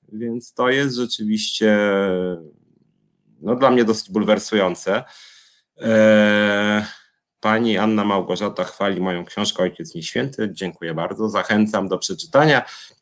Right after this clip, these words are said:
E, o, o tyle czuję się, e, komfortowo, jak chodzi o tą książkę, że ona już wyszła w dwa tysiące dwunastym. Ja wtedy bardzo ostro krytykowałem w niej Jana Pawła drugiego i to, co jest w tej książce dzisiaj,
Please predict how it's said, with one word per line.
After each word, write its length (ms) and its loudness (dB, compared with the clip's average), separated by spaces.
E, 260 8
o, 200 4
o 40 6
tyle 300 6
czuję 280 4
się, 140 2
e, 880 2
komfortowo, 760 2
jak 120 -2
chodzi 280 -2
o 60 -4
tą 160 -6
książkę, 400 -8
że 80 -4
ona 140 -2
już 120 -4
wyszła 300 -4
w 20 -8
dwa 140 2
tysiące 300 -10
dwunastym. 480 -4
Ja 80 -4
wtedy 240 -10
bardzo 460 2
ostro 260 -6
krytykowałem 720 -6
w 40 -14
niej 120 -4
Jana 220 -4
Pawła 280 -6
drugiego 380 -2
i 60 2
to, 180 2
co 160 2
jest 200 2
w 40 -10
tej 120 2
książce 400 -2
dzisiaj, 320 -2